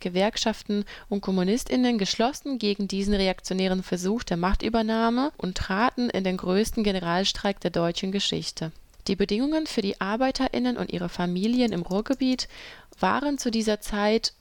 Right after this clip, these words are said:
von unvorstellbaren Entbehrungen, harter Arbeit und einer für Mensch und Natur dystopischen Umgebung geprägt. Es bestand eine massive Kluft zwischen einer reichen, elitären Oberschicht und der Masse der ArbeiterInnen.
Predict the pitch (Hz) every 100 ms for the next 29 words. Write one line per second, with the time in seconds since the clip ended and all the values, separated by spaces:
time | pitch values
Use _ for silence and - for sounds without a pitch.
0 | - - 180 - 233 - 233 - 202 202
1 | 202 202 - 190 - 196 170 165 165 165
2 | - - - 233 254 254 214 208 175 165
3 | 165 - 175 - 190 190 - 190 202 269
4 | - 262 240 - 240 233 196 - 226 -
5 | 220 220 196 196 196 175 165 - - 165
6 | 165 - - - 196 - 208 - 269 294
7 | 214 202 190 185 - 269 294 254 233 220
8 | 214 - - - 190 - 196 180 180 175
9 | 185 202 - 190 180 185 - 190 180 -
10 | 214 208 - 208 202 - - - - 254
11 | 269 220 196 190 202 196 180 175 170 -
12 | 160 - 165 165